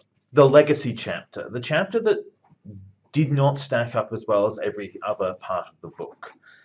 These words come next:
And that's because when we were putting this together, the iPhone was fairly new. The whole smartphone platform was only just really coming into its own.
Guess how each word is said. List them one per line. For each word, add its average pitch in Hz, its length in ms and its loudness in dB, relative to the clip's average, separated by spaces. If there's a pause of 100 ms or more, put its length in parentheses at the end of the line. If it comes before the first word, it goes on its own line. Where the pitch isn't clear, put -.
(400)
And 131 500 0
that's 196 220 6
because 202 680 0 (680)
when 175 220 0
we 247 80 -2
were 247 140 0
putting 180 320 2
this 135 140 -6
together, 107 500 0
the 110 80 -2
iPhone 156 500 2
was 123 140 -6
fairly 101 340 0
new. 95 420 -4 (1160)
The 95 600 -2 (680)
whole 143 680 4
smartphone 110 1120 0 (240)
platform 113 840 -4 (200)
was 110 200 -8
only 120 400 -2
just 113 460 -2
really 117 580 -2
coming 98 300 -8
into 95 200 -8
its - 140 -12
own. 98 420 -2